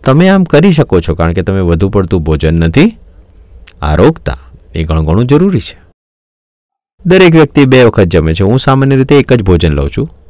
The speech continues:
સાંજે સાડા ચાર, પાંચ વાગે, કારણ કે મને પ્લેટ સામે બેસીને કેટલું જમવું તે વિશે ચિંતા કરવી ગમતી નથી. મને વ્યવસ્થિત ભોજન લેવું ગમે છે. તો જો હું સાંજે સાડા ચાર, પાંચ વાગે જમું, તો પછી બીજા દિવસે જમું છું.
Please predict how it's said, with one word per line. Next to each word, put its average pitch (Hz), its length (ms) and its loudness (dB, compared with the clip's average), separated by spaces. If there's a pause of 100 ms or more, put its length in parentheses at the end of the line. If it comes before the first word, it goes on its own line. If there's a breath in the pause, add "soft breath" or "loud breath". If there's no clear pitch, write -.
(300)
સાંજે 110 220 0
સાડા 113 240 2
ચાર, 104 220 0
પાંચ 87 320 -4
વાગે, 73 220 -6 (120)
કારણ 160 200 2
કે 170 100 2
મને 175 160 4
પ્લેટ 160 320 2
સામે 165 240 4
બેસીને 147 400 2
કેટલું 147 360 0
જમવું 120 320 2
તે 131 120 0
વિશે 143 240 2
ચિંતા 107 360 0
કરવી 131 240 0
ગમતી 92 320 0
નથી. 95 160 0
મને 101 200 -2
વ્યવસ્થિત 117 500 2
ભોજન 95 300 -2
લેવું 98 280 0
ગમે 85 280 0
છે. - 180 -14 (1080)
તો 165 80 4 (840)
જો 143 100 4
હું 160 160 4
સાંજે 139 260 2
સાડા 110 300 2
ચાર, 131 200 2
પાંચ 104 300 -2
વાગે 101 180 2
જમું, 98 360 0
તો - 140 -4
પછી 110 200 -2
બીજા 139 240 2
દિવસે 98 340 2
જમું 73 260 -6
છું. - 280 -18